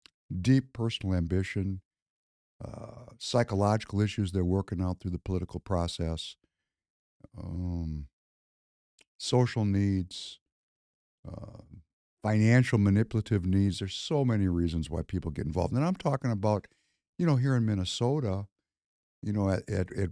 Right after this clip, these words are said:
what they call the grassroots level, which if you follow me, you know, I don't like that word grassroots because we, the people, are the government of the United States. We're self-governing. So, uh, you know, e-,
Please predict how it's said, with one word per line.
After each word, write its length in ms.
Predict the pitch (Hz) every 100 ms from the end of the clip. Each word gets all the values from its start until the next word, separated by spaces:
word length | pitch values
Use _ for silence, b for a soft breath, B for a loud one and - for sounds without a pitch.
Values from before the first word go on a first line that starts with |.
| -
what 240 | 120 107 -
they 100 | 95
call 300 | - 107 98
the 100 | 85
grassroots 640 | 76 95 95 - 110 -
level, 260 | 98 92 95
which 260 | 90 - 85
if 180 | -
you 260 | 92 82 80 _ _ -
follow 280 | 147 143
me, 140 | 101 95
you 100 | 95
know, 140 | 90
I 80 | 95
don't 200 | 92 -
like 260 | 92 120 -
that 200 | 92 -
word 240 | 90 78
grassroots 760 | 82 87 85 - 85 95 - - _ _ _ _ _ -
because 420 | 101 - 113 90
we, 160 | 95 123
the 100 | 113
people, 600 | - 156 180 95 101 117 _ _ _ _ _ _
are 120 | -
the 100 | 104
government 440 | 87 107 110 104 95
of 80 | 87
the 60 |
United 340 | 90 95 87 78
States. 340 | - 135 104
We're 100 | 104
self-governing. 800 | 92 - 98 - 104 131 139 87 - _ _ _ _ _ _ _
So, 600 | - - 113 110 101 - _
uh, 60 | - _ _ _ _
you 180 | - 147
know, 240 | 151 135 113
e-, 140 | 127